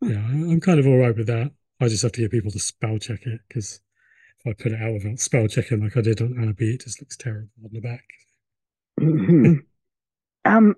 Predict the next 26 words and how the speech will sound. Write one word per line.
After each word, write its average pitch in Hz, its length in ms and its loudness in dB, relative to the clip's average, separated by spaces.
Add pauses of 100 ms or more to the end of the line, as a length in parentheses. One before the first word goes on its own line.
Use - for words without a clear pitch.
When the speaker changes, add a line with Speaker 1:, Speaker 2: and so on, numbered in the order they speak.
Speaker 2:
I'm 190 320 4
not 190 280 4
the 208 80 2
greatest 208 420 2
speller. 220 500 2 (1300)
Speaker 1:
Yeah, 104 240 -4
that's 170 240 2
fine. 156 100 4 (120)
Speaker 2:
But 175 120 4
Speaker 1:
That's - 160 -2
what 127 100 0
Speaker 2:
I, 113 40 -2
Speaker 1:
editors 110 440 -4
are - 40 -2
Speaker 2:
I - 0 -
Speaker 1:
for. 120 220 -6 (100)
Speaker 2:
try, 226 500 4 (280)
I 143 140 -2
try, 180 560 2 (120)
you 202 100 6
know, 185 300 8 (320)
I, 208 200 2
um, 175 380 0 (480)
I'm 208 240 6
very 208 260 6
country, 220 600 4